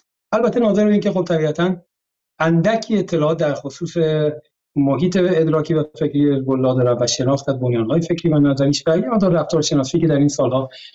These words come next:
در واقع جنبش‌های مقاومت و به ویژه حزب الله داشتن. این بر-، برداشت شخصی من هستش. اه، اونم این هستش که سخنرانی حزب الله دیروز عرض کردم یه بعد ایجابی داشت، یه بعد سلبی داشت. بعد سلبی، سلبیشون تهدیدی بود که به طور ضمنی و به طور، اه،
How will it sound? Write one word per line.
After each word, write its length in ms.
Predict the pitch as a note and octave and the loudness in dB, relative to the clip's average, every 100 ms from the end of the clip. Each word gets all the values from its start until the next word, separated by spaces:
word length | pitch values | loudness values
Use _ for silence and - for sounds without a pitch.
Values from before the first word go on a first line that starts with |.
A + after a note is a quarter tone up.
| _ _ C#3+ | _ _ -2
در 60 | |
واقع 180 | C3 E3 | -2 0
جنبش‌های 640 | D3 C#3 C3 D#3 E3 E3 D#3+ | 2 2 2 2 4 4 2
مقاومت 580 | D3+ C3+ C#3 C#3+ C#3 | 0 0 0 0 0
و 40 | C3 | -4
به 80 | B2 | -2
ویژه 220 | B2 C#3 | 0 -2
حزب 140 | B2 | -2
الله 200 | A2+ A#2 | -6 -6
داشتن. 240 | - - A#2 | -8 -12 -4
این 120 | D3 | 0
بر-، 200 | C#3+ C#3 | 2 2
برداشت 420 | C#3 C3+ C#3+ - | 2 0 0 0
شخصی 400 | D#3 C3+ - F3 | -2 -4 -2 -2
من 140 | B2+ A2 - | -2 -6 -14
هستش. 360 | - - - - _ _ _ _ _ _ - | -10 -8 -8 -10 _ _ _ _ _ _ -2
اه، 140 | D3+ | 0
اونم 220 | D#3+ B3 C4+ | 2 2 2
این 80 | |
هستش 320 | B3+ G#3 G#3+ - | 2 0 -4 -2
که 80 | |
سخنرانی 420 | F3 E3+ F3+ G3 A#3 | -4 -2 2 2 2
حزب 200 | E3+ E3+ | 2 2
الله 320 | F3 G#3 G3+ - | 2 2 0 -6
دیروز 280 | D#3+ D#3+ G3+ | -6 -2 0
عرض 180 | F#3+ E3+ | -2 -2
کردم 260 | F#3 D#3 | -2 0
یه 80 | F3 | 0
بعد 200 | F#3 G3+ | 0 0
ایجابی 420 | G#3+ E3+ D#3 D3+ | 0 -2 0 0
داشت، 160 | F#3 F3 | -2 -2
یه 60 | F3+ | 0
بعد 200 | F3 E3 | 0 -2
سلبی 360 | - B2+ D3 | -6 -6 -4
داشت. 140 | C3+ C#3 | -4 -2
بعد 180 | E3 | 0
سلبی، 380 | E3 E3 D#3 G#3 | 0 -2 0 0
سلبیشون 420 | G3+ E3+ E3+ A3 | 0 0 2 0
تهدیدی 420 | - E3 C#3+ F#3+ G#3 | 0 0 2 2 4
بود 200 | G3+ - | 4 2
که 200 | G3 F3+ | 0 2
به 140 | D#3+ | 2
طور 260 | E3+ E3+ E3 | 2 2 4
ضمنی 540 | D3 C#3+ C#3+ E3+ F#3+ | 2 4 4 4 4
و 120 | D3+ | 2
به 80 | C#3 | 0
طور، 240 | D3 D#3 | 0 2
اه، 80 | D#3+ | 0